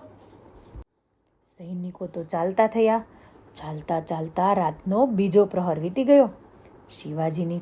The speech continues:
ખાસ સૂચનાથી વધારાની એક પાલખી પણ ટુકડીની પાછળ ચાલવા લાગી. વાદળ ઘેરી અંધારી રાતે ટુકડી સાવધાનીપૂર્વક ગુપચુપ ચાલતી હતી,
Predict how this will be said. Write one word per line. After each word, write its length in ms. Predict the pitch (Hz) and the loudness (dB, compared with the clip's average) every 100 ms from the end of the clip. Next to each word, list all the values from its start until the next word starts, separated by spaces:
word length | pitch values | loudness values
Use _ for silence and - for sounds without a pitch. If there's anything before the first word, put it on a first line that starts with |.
| - | -8
ખાસ 300 | - 156 170 | -6 -6 -6
સૂચનાથી 680 | - 170 175 180 180 233 247 | -8 -10 -6 -6 -4 -4 -4
વધારાની 680 | 180 160 180 175 185 180 | -4 -4 -2 -2 0 -2
એક 80 | 180 - | -4 -6
પાલખી 360 | 165 165 - 190 | -4 -4 -4 -4
પણ 260 | - 302 | 0 0
ટુકડીની 520 | 370 262 262 220 185 | 2 2 4 4 2
પાછળ 360 | 165 170 165 170 180 - - - - - | 0 -2 -2 -6 -8 -12 -20 -20 -20 -2
ચાલવા 300 | 202 240 277 | 2 6 8
લાગી. 360 | 277 262 277 262 - - - - - - - 165 | 8 4 2 -4 -10 -20 -20 -20 -20 -20 -16 -8
વાદળ 380 | 151 156 180 175 | -6 -2 0 -2
ઘેરી 420 | 165 170 175 180 | -4 -8 -4 -2
અંધારી 480 | 165 165 190 175 170 | -2 -2 -2 0 0
રાતે 440 | 160 160 190 202 | -2 -2 -2 -2
ટુકડી 560 | 160 - - 208 285 226 - - - - - | -2 -8 -2 2 2 0 -8 -20 -20 -20 -16
સાવધાનીપૂર્વક 1200 | 160 147 156 170 185 175 175 - 175 175 254 302 202 | -10 -6 -6 -4 -4 -2 -6 -6 -4 4 4 4 0
ગુપચુપ 560 | 180 196 - - 233 | 0 0 -2 0 0
ચાલતી 500 | - 226 214 262 339 | 0 -2 0 4 4
હતી, 200 | 349 302 | 4 0